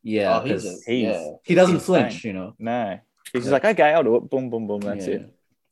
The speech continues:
Speaker 3: The
Speaker 2: Yeah.
Speaker 3: chainsaw. Oh my God, the chainsaw.
Speaker 2: Oh,
Speaker 3: That
Speaker 2: man.
Speaker 1: And
Speaker 3: had
Speaker 1: the
Speaker 3: me
Speaker 1: gorilla
Speaker 3: in
Speaker 1: scene,
Speaker 3: stitches,
Speaker 1: yeah.
Speaker 3: yeah.
Speaker 1: Charlie the gorilla.
Speaker 2: I, I genuinely thought that was gonna be Ultra
Speaker 3: Uh,
Speaker 2: Humanite.
Speaker 3: Charlie,
Speaker 2: Yeah.
Speaker 3: nah, I thought, I, I thought it's, it's a, isn't Charlie,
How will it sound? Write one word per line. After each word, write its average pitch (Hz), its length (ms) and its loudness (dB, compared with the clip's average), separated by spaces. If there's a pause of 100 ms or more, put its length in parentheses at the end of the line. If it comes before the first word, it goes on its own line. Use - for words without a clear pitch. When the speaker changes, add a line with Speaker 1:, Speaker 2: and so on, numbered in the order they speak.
(300)
Speaker 3:
The 139 100 2
Speaker 2:
Yeah. 127 100 6
Speaker 3:
chainsaw. 147 520 4 (280)
Oh 123 220 6
my 113 80 0
God, 101 220 0
the - 80 -10
chainsaw. 104 800 -2
Speaker 2:
Oh, 143 380 6
Speaker 3:
That 123 60 2
Speaker 2:
man. 131 600 0
Speaker 1:
And 120 120 0
Speaker 3:
had 117 80 4
Speaker 1:
the 117 40 -2
Speaker 3:
me 113 100 2
Speaker 1:
gorilla 110 140 6
Speaker 3:
in 117 80 4
Speaker 1:
scene, 127 380 -2
Speaker 3:
stitches, 107 380 -2
Speaker 1:
yeah. 104 160 -2
Speaker 3:
yeah. 101 60 2
Speaker 1:
Charlie 113 280 4
the 117 80 -2
gorilla. 110 460 0
Speaker 2:
I, 202 100 2
I 226 40 2
genuinely 226 560 -2
thought 180 300 -2
that 120 120 -4
was 135 140 -10
gonna 131 140 -12
be 123 120 -6
Ultra 127 240 -2
Speaker 3:
Uh, 170 200 4
Speaker 2:
Humanite. 92 360 -10 (920)
Speaker 3:
Charlie, 214 420 0
Speaker 2:
Yeah. - 60 -10
Speaker 3:
nah, 110 380 2
I 156 40 -4
thought, 208 320 -4
I, 160 260 0
I 175 140 0
thought 202 180 -6
it's, 156 300 -12
it's - 240 -4
a, 135 320 4
isn't 175 320 -8
Charlie, 123 720 0